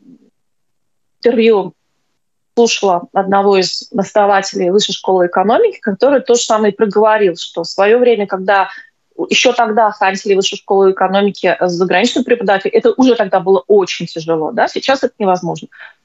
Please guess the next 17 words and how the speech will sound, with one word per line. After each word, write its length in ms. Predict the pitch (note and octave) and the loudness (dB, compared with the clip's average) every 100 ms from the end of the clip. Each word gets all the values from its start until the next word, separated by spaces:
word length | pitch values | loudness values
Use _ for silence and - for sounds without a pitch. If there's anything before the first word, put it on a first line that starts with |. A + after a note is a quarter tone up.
| _ _ | _ _
А 400 | - G3 G3+ G3+ | -2 2 2 0
сейчас 420 | - A#3 - C4 A#3+ | -2 -4 2 2 2
же 320 | B3 G3+ - - - | 2 2 -4 -12 -12
вот 180 | G3+ - - | -10 -8 -2
у, 80 | |
у 140 | F#3+ G3+ | -2 0
нас 280 | A#3 A#3+ A#3+ | 2 2 0
не 80 | |
только 420 | A#3+ D4 D#4+ B3+ G#3+ | 0 0 2 0 0
с-, 140 | - | -4
университетский 960 | - G3+ - A#3 A#3 - B3 A#3+ - G#3 | -6 0 2 2 2 0 0 0 0 -4
преподаватель, 720 | F#3 F#3 F#3 F#3+ F#3 F3+ F#3+ | -2 -2 0 2 2 0 -4
проблема 340 | A3+ A3+ C4+ | -2 0 2
же 80 | B3+ | 2
начинается 380 | A3+ - A3+ A3+ | 0 2 0 -2
со 120 | - | -6
школы. 500 | A3 - C4 C#4+ G#3+ | -6 0 2 2 0